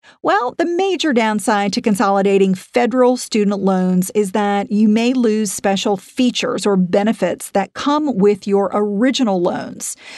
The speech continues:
These might include forgiveness for public service work, forbearance for financial hardship, repayment options, and certain interest rate discounts and rebates.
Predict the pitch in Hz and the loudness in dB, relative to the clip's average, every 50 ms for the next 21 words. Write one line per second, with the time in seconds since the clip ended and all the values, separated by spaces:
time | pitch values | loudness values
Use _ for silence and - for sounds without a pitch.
0 | - - - _ 180 175 226 226 240 - 240 214 202 202 208 202 - - 226 202 | -20 -20 -8 _ -2 0 2 2 2 2 2 2 2 0 -2 -4 0 2 4 6
1 | 196 190 185 - - 233 220 190 185 320 392 370 277 196 - 190 - - 214 190 | 6 4 4 2 -2 -2 -2 0 -2 -2 0 0 0 -2 -2 -4 -4 -2 -4 -2
2 | - 214 190 196 196 190 190 - - 214 202 196 185 180 - - - 247 - 143 | 0 -2 -2 0 -2 -2 -4 -4 -2 -2 0 0 0 -2 -4 -2 -4 -2 -2 -2
3 | - - - - _ _ _ _ _ _ - - - 240 226 196 220 202 202 208 | -4 -8 -14 -20 _ _ _ _ _ _ -8 0 2 2 4 4 2 2 2 2
4 | 220 240 285 381 480 - - - - - 247 233 226 226 240 - 240 202 196 190 | 2 2 0 0 -4 -10 -12 -12 -4 0 0 2 2 0 0 -2 -2 0 0 -2
5 | 185 - 170 - - - 226 226 202 - - 220 208 208 208 196 - _ _ _ | -2 -2 -4 -4 -2 -2 -2 -2 -2 -2 -2 0 0 0 0 -2 -6 _ _ _
6 | _ _ _ 185 185 226 254 254 254 - - 240 214 214 214 226 220 - - 196 | _ _ _ 0 2 4 4 2 2 -2 -2 -2 0 0 0 -2 -2 -2 -2 -2
7 | 202 208 - - - 214 208 202 196 196 190 - 220 208 202 208 - - 554 403 | -2 -2 -2 -2 -2 0 0 2 2 2 0 0 -2 -2 -2 -2 -2 -2 -4 -4
8 | 294 320 - - 226 208 - 247 226 - - - 214 208 208 - 185 220 233 - | -4 -6 -2 0 0 0 2 0 -2 -2 -2 0 0 0 0 -2 -2 -2 -2 -2
9 | - - 220 196 190 190 190 190 - - 196 196 185 190 220 220 214 185 - - | -2 -2 0 0 0 0 -2 -2 -4 -2 -2 0 0 2 2 0 2 0 -2 -2
10 | - - - - - - | -4 -8 -10 -10 -12 -12